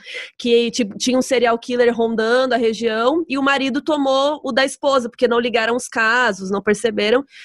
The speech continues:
e o marido ficou lá preso vinte anos e depois fizeram um teste de D N A quando apareceu e não era.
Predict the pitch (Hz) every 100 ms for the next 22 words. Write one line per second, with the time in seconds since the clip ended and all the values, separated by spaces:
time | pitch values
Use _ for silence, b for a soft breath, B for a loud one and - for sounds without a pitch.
0 | B 262 262 247 240 247 294 285 254 240
1 | 240 220 214 240 247 311 240 226 269 320
2 | 285 254 254 240 - 226 233 233 226 220
3 | 208 214 220 220 190 220 220 190 196 190
4 | 190 196 202 - 208 247 269 294 214 214
5 | 190